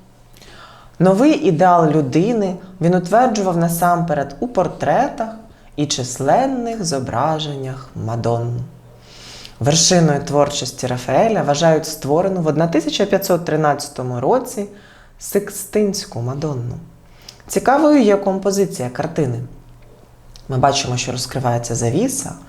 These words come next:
і жінка, що тримає перед собою дитину. Жінка водночас віддає дитину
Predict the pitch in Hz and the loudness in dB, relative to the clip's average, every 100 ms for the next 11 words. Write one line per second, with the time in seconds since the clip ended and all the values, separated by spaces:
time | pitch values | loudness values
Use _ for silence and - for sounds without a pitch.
0 | - - - - 214 - 208 185 180 165 | -20 -20 -20 0 2 4 4 4 2 -2
1 | 175 - 143 135 139 185 269 247 214 208 | -2 -2 -2 2 4 4 2 2 2 2
2 | 202 175 180 175 165 165 143 117 104 - | 0 2 4 4 2 0 0 0 -6 -14
3 | - - - - - - 135 208 277 302 | -20 -20 -20 -18 -18 -10 2 2 4 4
4 | 294 254 285 247 - 220 190 208 190 220 | 4 4 2 0 0 0 2 2 2 2
5 | 226 220 220 214 208 196 196 | 2 0 0 0 0 -2 -6